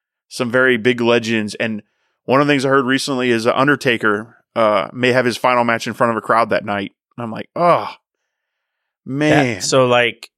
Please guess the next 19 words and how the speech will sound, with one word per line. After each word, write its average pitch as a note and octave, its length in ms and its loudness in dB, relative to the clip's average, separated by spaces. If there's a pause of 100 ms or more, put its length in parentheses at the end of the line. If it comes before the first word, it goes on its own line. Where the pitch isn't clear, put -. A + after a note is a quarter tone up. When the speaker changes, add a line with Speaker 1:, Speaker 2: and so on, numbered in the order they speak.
(200)
Speaker 2:
to C3 240 -2
our A#2+ 320 4
fam, C3 520 0
to A#2+ 120 -2
our A2+ 140 2
fans, A#2+ 680 -2
to - 120 -4
our A2 120 0
family, A#2 840 -2
to A2+ 160 -6
our G#2 140 0
peeps, - 760 -6 (400)
what, A2+ 260 0 (140)
you A#2 120 -2
know, A2 160 2
whatever, A2 440 2
the, G2+ 360 2
our G#2 220 0
faithful, A2 760 -4